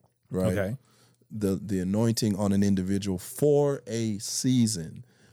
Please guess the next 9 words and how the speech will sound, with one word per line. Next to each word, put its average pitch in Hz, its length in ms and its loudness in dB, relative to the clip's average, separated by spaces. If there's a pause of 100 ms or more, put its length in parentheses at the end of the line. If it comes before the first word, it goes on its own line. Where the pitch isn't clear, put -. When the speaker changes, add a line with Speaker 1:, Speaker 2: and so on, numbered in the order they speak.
Speaker 1:
for 131 560 2
a 107 160 -2
specific 107 680 -4
task, 87 840 -2
Speaker 2:
Right. 107 140 2 (100)
Speaker 1:
right? 113 80 -4 (300)
For 127 380 0
a 107 160 0
specific 104 640 -2